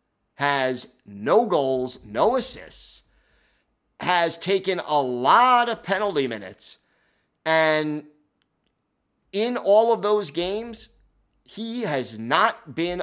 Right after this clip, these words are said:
a plus one in any of them. In fact, the last game that he was a plus one was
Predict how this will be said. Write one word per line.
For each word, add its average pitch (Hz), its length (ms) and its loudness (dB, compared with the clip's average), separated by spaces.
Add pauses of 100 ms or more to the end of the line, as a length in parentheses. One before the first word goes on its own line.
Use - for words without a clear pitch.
a 131 60 -6
plus - 640 -4 (100)
one 151 440 -2 (120)
in 165 320 -6 (300)
any 208 280 -2
of 101 240 -4
them. 92 180 -18
In 170 200 -8
fact, - 580 -2 (500)
the 165 100 0
last 180 600 0
game 190 420 -6 (200)
that 139 180 -4
he 165 180 -12
was 175 180 -6
a 143 60 -6
plus 170 460 -6
one 143 320 -2 (1200)
was 165 480 4